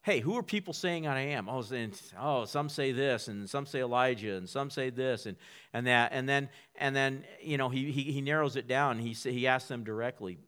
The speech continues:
"But who do you say that I am?" 'Cause he really wasn't interested in what everybody else thought of him,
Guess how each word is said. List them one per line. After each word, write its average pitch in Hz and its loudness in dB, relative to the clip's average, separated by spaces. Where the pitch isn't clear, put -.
"But 101 -6
who 131 -8
do 110 -8
you 107 -8
say 80 -12
that 76 -14
I 73 -18
am?" 73 -20
'Cause 156 2
he 180 6
really 180 6
wasn't 147 2
interested 143 -4
in 117 -4
what 117 -2
everybody 104 -2
else 95 -6
thought 90 -2
of 78 -12
him, 80 -16